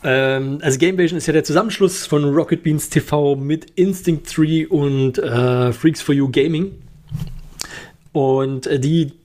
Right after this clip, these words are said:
tun sich ja zusammen, um gemeinsam sozusagen, äh, sozusagen das, das Streaming-Programm für die, für die digitale Gamescom zweitausendzwanzig aufzustellen. Und da gab's jetzt so die ersten Informationen,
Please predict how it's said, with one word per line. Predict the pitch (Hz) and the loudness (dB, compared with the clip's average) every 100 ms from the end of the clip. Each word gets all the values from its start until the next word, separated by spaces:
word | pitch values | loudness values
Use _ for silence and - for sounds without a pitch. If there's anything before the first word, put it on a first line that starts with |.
| - | -4
tun | 175 165 | 0 0
sich | 151 | 2
ja | 147 | 0
zusammen, | 143 127 139 147 | -2 0 0 0
um | 165 143 | 0 0
gemeinsam | 135 127 147 151 147 139 | 0 0 0 2 2 0
sozusagen, | 127 - 131 135 143 170 | -4 -4 0 2 0 0
äh, | 147 | 2
sozusagen | 143 131 - 131 127 | 2 0 0 0 2
das, | 120 | 0
das | - - | 0 0
Streaming-Programm | - 156 165 156 - - 131 | 0 0 2 0 -2 -4 -4
für | 123 | -2
die, | 135 127 | 0 0
für | 123 131 | 0 0
die | 123 117 | 0 2
digitale | 151 160 147 139 | 2 2 2 0
Gamescom | 131 131 120 123 | 2 0 0 -4
zweitausendzwanzig | 120 131 123 113 127 123 120 - - - - - | 0 0 0 0 0 2 -2 -4 -14 -14 -12 0
aufzustellen. | 135 113 127 - 131 156 180 - - - - - - - | 0 2 0 2 2 2 -2 -12 -16 -14 -12 -10 -10 -4
Und | 135 127 | -2 0
da | 131 | 2
gab's | 139 - | 2 0
jetzt | 135 | -2
so | 131 | 0
die | 139 | -2
ersten | 143 143 156 | -2 -2 0
Informationen, | 143 120 139 127 - 143 131 104 | 0 0 2 2 2 2 0 -4